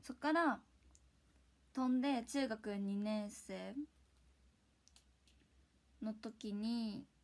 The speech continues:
から、高一のエスティーユー入る前まで習ってました。だから、一年半くらい習ってたのかな。あの、最近だと、中学、中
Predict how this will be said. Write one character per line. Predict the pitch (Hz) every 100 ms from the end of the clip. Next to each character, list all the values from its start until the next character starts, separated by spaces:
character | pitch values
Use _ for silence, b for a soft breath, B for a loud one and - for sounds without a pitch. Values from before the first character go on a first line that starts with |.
| - _ _ _ - _ - -
か | 254 247
ら、 | 311 294 233 - -
高 | - 240 240
一 | 240 - 226 226 226 233 - _ _ _ - _ _ _
の | 220 214 214 B B
エ | 233
ス | -
テ | -
ィ | 247
ー |
ユ |
ー | 233
入 | 247 233
る | 202
前 | 208 214
ま | 196
で | 185 196 190 185 - - _ _ - - -
習 | 208 208
っ |
て | - 202
ま | 190
し | 196 -
た。 | - - _ _ -
だ | 220
か | 208
ら、 | 196
一 | 196 240
年 | 262 277
半 | 277 294 285
く | 311
ら | 240
い | 180 - _ _ _ b b b b - 196
習 | 196
っ | 196
て | -
た | - -
の | -
か | - 233
な。 | - 247 - _ _ _ _ _ - - 208
あ | 196
の、 | 185 -
最 | - 214
近 | 214 214
だ | 202
と、 | 202 180 -
中 | - 220
学、 | 196 190 - 185 -
中 | 226 214 214